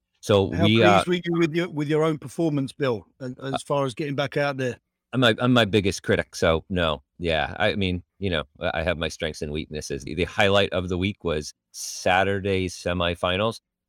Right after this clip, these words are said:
Speaker 1: So
Speaker 2: Yeah.
Speaker 1: Saturday morning in my hotel room, of course, I'm, I, I don't, I won't use notes. So that's, that, I, I refuse to use notes on court. So,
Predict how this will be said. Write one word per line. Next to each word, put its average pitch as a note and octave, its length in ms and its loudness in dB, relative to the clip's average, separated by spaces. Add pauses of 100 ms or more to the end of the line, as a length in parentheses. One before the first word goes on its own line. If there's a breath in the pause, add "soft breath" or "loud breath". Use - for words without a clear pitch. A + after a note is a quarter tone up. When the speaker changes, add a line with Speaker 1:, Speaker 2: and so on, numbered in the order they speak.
(140)
Speaker 1:
So - 160 -6
Speaker 2:
Yeah. C3+ 120 -4
Speaker 1:
Saturday F#2 320 2
morning F#2 360 0
in F2 80 0
my D#2+ 160 -2
hotel F2+ 340 -2
room, F2 200 -2
of D#2+ 140 -8
course, F2 260 -4
I'm, D#2 240 -4 (260)
I, - 100 -2 (100)
I F2+ 80 -2
don't, G2+ 260 2
I F#2 80 0
won't F#2+ 220 2
use F#2 160 -4
notes. E2 460 -4
So - 180 -6
that's, D#2 340 -4
that, D#2+ 240 -2
I, D#2+ 80 -4 (100)
I D#2 120 -4 (340)
refuse F#2 400 -4
to G#2+ 100 -6
use F2 220 -2
notes E2 240 -2
on D2 140 -4
court. - 260 -8 (300)
So, C2+ 340 -6